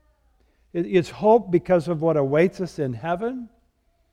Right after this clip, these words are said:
and it's hope be-, of how God is gonna use these things in our life in the present.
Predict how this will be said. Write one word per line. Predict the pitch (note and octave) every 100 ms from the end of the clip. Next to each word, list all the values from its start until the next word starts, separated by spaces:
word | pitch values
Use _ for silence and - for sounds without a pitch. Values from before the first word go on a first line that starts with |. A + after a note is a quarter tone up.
| _ _ _
and | D#3+ E3
it's | E3
hope | D3 G3+ G#3+
be-, | F3 F#3
of | F3+ E3 C#3
how | - F3+ D#3+
God | C#3+ F3+ G3 F#3+
is | F3
gonna | B2+ E3+ D#3
use | D3 F3+ B3 B3 E3+
these | D#3+ D3+ -
things | D#3+ D3 D3 -
in | D#3
our | C3+ C3+
life | C#3+ D3+ D#3 -
in | D3+
the | B2
present. | G#2+ C#3+ A#2+ F#2+ F#2